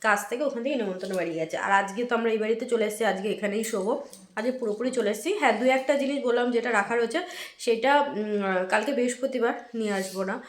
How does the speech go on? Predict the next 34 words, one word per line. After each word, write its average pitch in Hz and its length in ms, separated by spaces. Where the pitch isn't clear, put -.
আহ, 185 240
কালকে 302 320
হয়তো 285 260
নিয়েও 285 320
আসতে 226 280
পারে, 214 180
বলতে 220 240
পারছি 196 240
না। 269 140
আর, 180 280
আহ, 175 180
পুরো, 370 240
তো 233 260
ঘরে 233 240
যে 311 140
চাবিটা 262 420
আছে 247 200
সেটা 269 320
পুরোপুরি 262 420
আমরা 277 160
শনিবার 240 380
দিনকে 247 240
ওদেরকে 226 280
দিয়ে 220 180
দেবো। 220 320
আর 175 140
যেহেতু 220 240
কিছু 240 200
জিনিস 247 380
রয়েছে, 226 200
ওইগুলো 214 220
আনা 190 240
হয়ে 208 200
গেলে 269 200